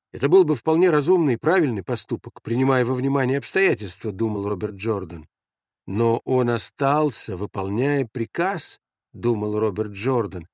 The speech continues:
выстоять на посту в такую снежную бурю. Это о многом говорит. Недаром по-немецки "буря" и "атака" называются одним и тем же словом — "штурм".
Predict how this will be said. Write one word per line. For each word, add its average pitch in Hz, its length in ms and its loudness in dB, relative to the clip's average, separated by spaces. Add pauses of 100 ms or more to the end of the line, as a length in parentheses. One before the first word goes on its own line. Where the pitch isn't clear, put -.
(200)
выстоять 139 680 0
на 123 120 -2
посту 143 400 -2
в - 100 -6
такую 160 420 -4
снежную 180 600 -2
бурю. 165 460 -4 (440)
Это 98 300 -8
о 85 40 -8
многом 139 520 0
говорит. 127 640 -4 (600)
Недаром 156 560 2
по-немецки 180 640 4
"буря" 143 360 4
и 143 160 0
"атака" 143 540 0
называются 127 600 0
одним 127 300 0
и 120 40 -6
тем 127 280 0
же 117 120 -6
словом — 107 600 -2
"штурм". 95 640 -4